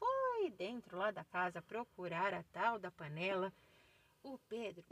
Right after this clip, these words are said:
foi escolhendo ali no quintal uma pedra.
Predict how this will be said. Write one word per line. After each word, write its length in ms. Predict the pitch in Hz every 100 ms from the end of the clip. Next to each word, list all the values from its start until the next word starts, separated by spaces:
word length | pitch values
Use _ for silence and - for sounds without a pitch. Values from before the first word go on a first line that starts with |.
| - -
foi 280 | - 427 415
escolhendo 800 | 339 - - 208 185 214 214 175
ali 240 | 170 190 220
no 100 | 170
quintal 640 | 170 165 208 214 180 165 - -
uma 380 | 226 240 208 - -
pedra. 300 | 127 143